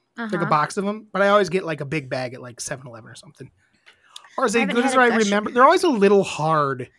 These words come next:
Speaker 1: for some
Speaker 2: Mm.
Speaker 1: reason, though. That's my issue with 'em nowadays. That's my issue with 'em being in your top five. Get 'em the fuck out.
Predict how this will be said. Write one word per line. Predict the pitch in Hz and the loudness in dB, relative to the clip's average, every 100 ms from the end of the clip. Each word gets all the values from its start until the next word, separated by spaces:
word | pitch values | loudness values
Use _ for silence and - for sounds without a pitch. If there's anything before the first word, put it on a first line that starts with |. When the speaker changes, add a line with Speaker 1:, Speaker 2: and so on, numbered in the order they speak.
| _ | _
Speaker 1:
for | 139 | -12
some | - 127 | -10 -10
Speaker 2:
Mm. | |
Speaker 1:
reason, | 127 123 127 | -8 -10 -10
though. | 120 | -8
That's | 139 196 - | -6 -4 -4
my | 160 | -6
issue | 131 - 135 | -6 -8 -10
with | 127 - | -10 -12
'em | 135 | -14
nowadays. | 135 127 127 131 - | -12 -10 -10 -12 0
That's | 202 - | 0 0
my | 220 | -4
issue | 190 - | -4 -4
with | 175 | -6
'em | 165 | -6
being | 160 156 | -8 -8
in | |
your | 147 | -10
top | - 147 | -12 -14
five. | - 160 | -12 -12
Get | 147 | -12
'em | 151 | -16
the | 139 | -14
fuck | 160 170 | -14 -12
out. | 151 | -16